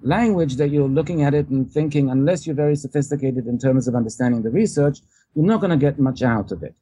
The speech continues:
And then you're re-, and then you're dependent on science writers to come up with the, with the cliff notes, with a three-line version of what was found.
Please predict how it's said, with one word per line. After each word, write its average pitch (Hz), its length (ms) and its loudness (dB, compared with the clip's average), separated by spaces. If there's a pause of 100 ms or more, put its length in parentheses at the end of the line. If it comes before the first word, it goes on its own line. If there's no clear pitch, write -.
(320)
And 143 100 2
then 165 100 2
you're 170 100 0
re-, 160 280 0 (120)
and 156 140 2
then 185 100 0
you're 180 120 0
dependent 160 520 0
on 131 140 2
science 165 540 0
writers 113 440 0
to 151 100 -4
come 156 200 0
up 147 180 0
with 127 200 2
the, 123 280 2 (240)
with 120 100 0
the 139 60 2
cliff 156 280 -2
notes, 107 360 0
with 123 160 0
a 123 140 2
three-line 139 640 0
version 131 360 0
of 107 120 -6
what 120 200 0
was 123 160 -4
found. 87 400 -6